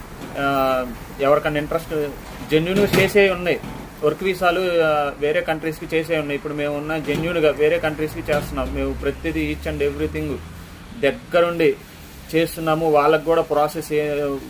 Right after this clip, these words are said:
what is అని చెప్పేసి ప్రతిదీ వాళ్ళకి అర్థమవుతుంది. మా ఈ సైప్రస్కి అయితే మేము చేయట్లేదు, ఎందుకంటే ఈ సైప్రస్లో మాకు అసలు వర్క్ వీసాలు చేసేవాళ్ళు తెలి-, తెలీదు. అసలు ఎవరు చేస్తారని చెప్పేసి కూడా మాకు అసలు మేము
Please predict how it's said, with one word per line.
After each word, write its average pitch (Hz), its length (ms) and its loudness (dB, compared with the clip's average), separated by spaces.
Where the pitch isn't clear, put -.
what 143 180 6
is 139 300 -6
అని 139 240 -2
చెప్పేసి 139 400 -4
ప్రతిదీ 151 520 -4
వాళ్ళకి 143 560 0
అర్థమవుతుంది. 131 640 -2
మా 127 440 2
ఈ 147 120 -2
సైప్రస్కి 160 460 0
అయితే 160 160 0
మేము 151 220 -2
చేయట్లేదు, 147 320 2
ఎందుకంటే 151 360 -2
ఈ 143 40 -4
సైప్రస్లో 147 480 -2
మాకు 139 280 2
అసలు 139 520 0
వర్క్ 135 200 -4
వీసాలు 160 380 0
చేసేవాళ్ళు 156 420 2
తెలి-, 151 500 0
తెలీదు. 170 540 2
అసలు 147 260 2
ఎవరు 147 300 2
చేస్తారని 156 400 2
చెప్పేసి 143 260 -2
కూడా 165 160 0
మాకు 147 260 -2
అసలు 135 220 -6
మేము 131 420 -6